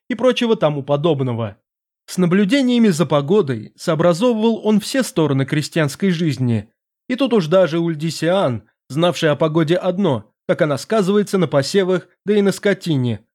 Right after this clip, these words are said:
а по поводу умствований брата, вечно качавшей головой, вынужден был признать, да, в кои-то веки Мендельн придумал нечто,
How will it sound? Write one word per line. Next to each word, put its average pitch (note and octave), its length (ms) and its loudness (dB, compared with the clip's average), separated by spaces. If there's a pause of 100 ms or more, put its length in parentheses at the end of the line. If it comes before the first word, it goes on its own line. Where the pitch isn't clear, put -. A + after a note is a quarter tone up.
(100)
а E3+ 80 0
по E3 100 2
поводу E3 440 0
умствований D#3+ 800 -2
брата, D3+ 480 -2
вечно D3+ 360 -2
качавшей D#3+ 500 -2
головой, C#3+ 600 0 (280)
вынужден G#3+ 480 2
был F#3 140 2
признать, E3+ 680 -2 (260)
да, B2+ 320 -2 (220)
в - 60 -20
кои-то B3 260 2
веки G3+ 320 0
Мендельн G3 600 2
придумал C#3+ 460 -4
нечто, C#3+ 560 -2